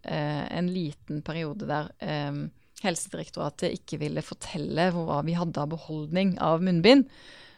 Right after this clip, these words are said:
Og så gikk det ganske kort tid før man forsto at det var ingen god strategi,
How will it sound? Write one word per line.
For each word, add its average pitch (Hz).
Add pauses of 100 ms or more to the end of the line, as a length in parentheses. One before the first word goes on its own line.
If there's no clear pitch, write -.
Og 208
så 220
gikk 208
det 247
ganske 220
kort -
tid 190
før 180
man 170
forsto 170
at 170
det 160
var 175
ingen 170
god 160
strategi, 262